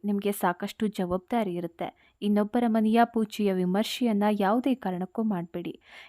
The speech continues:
ಎಲ್ಲರ ಮನೆಯಲ್ಲಿರುವ ಲಕ್ಷ್ಮಿ ಒಬ್ಬಳೆ. ನಮ್ಮ ಮನೆಯಲ್ಲೂ ಲಕ್ಷ್ಮಿ ಕೂತಿರ್ತಾಳೆ, ಅವರ ಮನೆಯಲ್ಲೂ ಲಕ್ಷ್ಮಿ ಇಟ್ಟಿರ್ತಾರೆ.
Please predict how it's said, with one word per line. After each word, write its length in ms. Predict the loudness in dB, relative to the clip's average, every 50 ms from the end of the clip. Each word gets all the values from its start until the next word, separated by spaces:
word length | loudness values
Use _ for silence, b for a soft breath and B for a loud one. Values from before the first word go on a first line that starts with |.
| B 4
ಎಲ್ಲರ 300 | 6 6 8 6 6 6 6
ಮನೆಯಲ್ಲಿರುವ 600 | 6 6 4 4 4 4 4 4 4 4 2 2
ಲಕ್ಷ್ಮಿ 440 | 2 2 0 -2 -4 -4 -2 -2 -2 -2 -4
ಒಬ್ಬಳೆ. 380 | -6 -6 -6 -6 -6 -6 -6 -10 -12 B B B B B B B 2
ನಮ್ಮ 240 | 4 6 6 6
ಮನೆಯಲ್ಲೂ 460 | 4 4 2 2 0 0 0 0 0 0
ಲಕ್ಷ್ಮಿ 380 | 0 0 -2 -2 -2 -2 -2
ಕೂತಿರ್ತಾಳೆ, 600 | -2 -4 -6 -6 -4 -6 -8 -6 -6 -4 -2 -2 -4 -2 -2
ಅವರ 220 | -2 0 2 4 4
ಮನೆಯಲ್ಲೂ 480 | 4 4 4 2 0 0 0 0 0 0 0
ಲಕ್ಷ್ಮಿ 360 | -2 -4 -8 -4 -4 -4 -4
ಇಟ್ಟಿರ್ತಾರೆ. 500 | -4 -4 -6 -6 -6 -4 -6 -6 -6